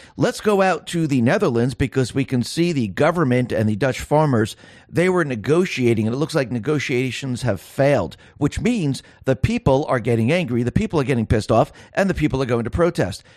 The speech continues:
Q Time on Truth Social put this out and said, "Update. The final negotiations between the Dutch farmers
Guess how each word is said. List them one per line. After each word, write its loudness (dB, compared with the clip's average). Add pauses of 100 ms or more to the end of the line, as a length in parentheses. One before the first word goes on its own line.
(160)
Q 0
Time 0
on 2
Truth -2
Social 0
put 0
this -4
out 2
and -2
said, 0 (240)
"Update. 0 (460)
The 0
final 2
negotiations 0
between -2
the 2
Dutch 0
farmers 0